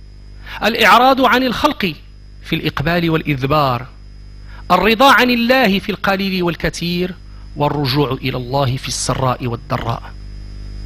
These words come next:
إذا تدبرنا هذه الأمور نجد أن أصحاب هذا الشأن كلهم على الطريق الصحيح، مقتبسين أشياءهم،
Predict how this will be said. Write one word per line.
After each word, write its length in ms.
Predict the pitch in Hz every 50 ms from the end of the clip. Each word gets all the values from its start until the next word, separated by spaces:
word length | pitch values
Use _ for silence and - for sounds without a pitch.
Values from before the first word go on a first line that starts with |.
| - - -
إذا 180 | 196 175 185 180
تدبرنا 580 | - 165 147 156 143 127 120 131 139 139 127
هذه 340 | 123 117 139 139 131 120 120
الأمور 480 | 127 - - 143 131 131 135 131 123 - - - - - - - - - - - - -
نجد 280 | 190 185 - - 160 143
أن 260 | - - 143 135 131
أصحاب 480 | - - 127 - - - - 156 147
هذا 280 | 131 113 139 151 139 139
الشأن 440 | 127 - - - - - - 147 139 - - - - - - - - - - - - - - - -
كلهم 760 | - 196 196 190 170 160 147 143 139 123 127 127 120 120 120 - - - - - - - - - - -
على 160 | - 123 127
الطريق 400 | 131 - - - 123 123 127 120 -
الصحيح، 640 | 120 - - - 123 - - - - 120 - - - - - - - - - - - - - - - - -
مقتبسين 920 | 233 247 - - - 214 190 180 165 - - 180 165 143 135 127 120 120 - - - - - - - - - - - - - - - -
أشياءهم، 680 | 139 - - - 165 165 156 - 147 139 123 131 131